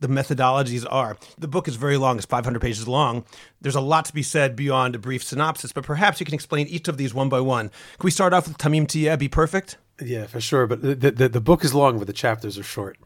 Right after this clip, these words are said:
Speaker 2: No, that, that was a, a, a, a
Speaker 1: That's certainly true.
Speaker 2: No, there's a couple cha-, there's a couple great, uh, chasadim there, a couple great moments of, of grace and kindness for, for, for the universe, for the Jewish people who are reading this book.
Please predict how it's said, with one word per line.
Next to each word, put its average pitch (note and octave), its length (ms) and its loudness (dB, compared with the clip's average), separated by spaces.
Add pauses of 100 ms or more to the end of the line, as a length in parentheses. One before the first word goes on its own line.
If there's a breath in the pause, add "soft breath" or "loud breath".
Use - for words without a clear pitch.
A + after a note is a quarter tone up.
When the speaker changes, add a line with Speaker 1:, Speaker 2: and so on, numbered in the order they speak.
Speaker 2:
No, C#3 260 0
that, C3 260 -2
that C3+ 140 -2
was B2+ 160 0
a, A2+ 380 0
a, A#2+ 60 -4
a, B2 200 -4
a - 40 -4
Speaker 1:
That's C#3 240 2
certainly D3+ 260 0
true. - 260 -8 (380 loud breath)
Speaker 2:
No, C3+ 240 6
there's A#2 140 0
a A#2+ 60 0
couple D3 260 2
cha-, C#3+ 180 -2
there's A#2+ 160 -4
a B2 60 -2
couple C#3+ 260 0
great, A#2+ 400 0
uh, A2 320 -2 (120)
chasadim A#2+ 560 0
there, G#2 200 -2
a G#2 60 -8
couple A#2+ 240 -6
great A#2+ 320 -2 (120)
moments C3 360 -6
of, A2 160 -8 (320 loud breath)
of A#2+ 120 -10
grace C#3 360 2
and B2 120 -4
kindness B2 460 -2
for, A2 240 -6
for, A#2 260 -4
for A2+ 200 -6
the G#2+ 80 -2
universe, A2 480 -4
for A2+ 80 -8
the G#2 60 -8
Jewish A#2 260 -2
people B2+ 360 -2
who A#2 60 -4
are A#2+ 80 0
reading A#2+ 220 2
this A#2 140 -4
book. D3 260 0